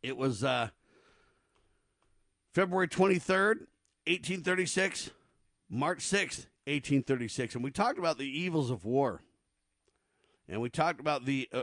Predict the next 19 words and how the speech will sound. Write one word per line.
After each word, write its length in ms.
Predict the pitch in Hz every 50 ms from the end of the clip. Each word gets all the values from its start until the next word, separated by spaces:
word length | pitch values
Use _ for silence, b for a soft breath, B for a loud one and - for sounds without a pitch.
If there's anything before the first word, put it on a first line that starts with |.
| -
very 400 | 131 117 120 151 175 175 160 - - -
fuzzy 440 | - - 160 165 147 131 147 147 -
line, 500 | - 135 147 156 160 160 151 139 123 101 - _ _ _ _ _ _ _ _ _ _ _ _ _ _ _
but 100 | - 131
it 120 | 139 131 143
all 180 | 151 160 160
comes 240 | - - 156 147 131
down 220 | 107 147 151 143
to 40 | 135
the 80 | 123 123
border, 360 | 110 127 143 143 135 123 107
doesn't 320 | 92 123 131 127 110 110
it? 100 | 101 - - _ _ _ _ _ _
So 140 | - - 120
the 160 | 113 127 139
Alamo 320 | 147 160 165 156 160 165
to 100 | 156 147
Joe 240 | 120 101 147 151 147
Biden, 460 | 139 151 156 165 160 131 120 110 101